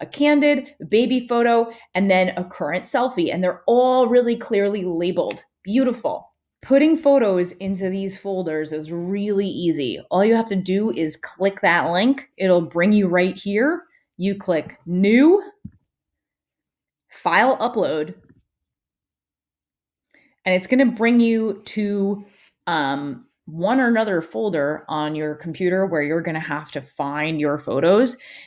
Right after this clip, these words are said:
Now, right here in my downloads, here's a picture of me riding a lobster.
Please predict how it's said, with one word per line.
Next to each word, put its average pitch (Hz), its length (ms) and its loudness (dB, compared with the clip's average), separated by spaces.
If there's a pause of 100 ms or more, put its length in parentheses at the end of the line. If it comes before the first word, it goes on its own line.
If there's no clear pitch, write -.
Now, 165 240 2
right 226 240 2
here 269 180 4
in 269 40 4
my 277 140 6
downloads, 220 500 4
here's 214 160 2
a 196 60 -2
picture 220 340 0
of 151 80 -4
me 196 200 0
riding 175 340 0
a 226 80 2
lobster. 196 760 0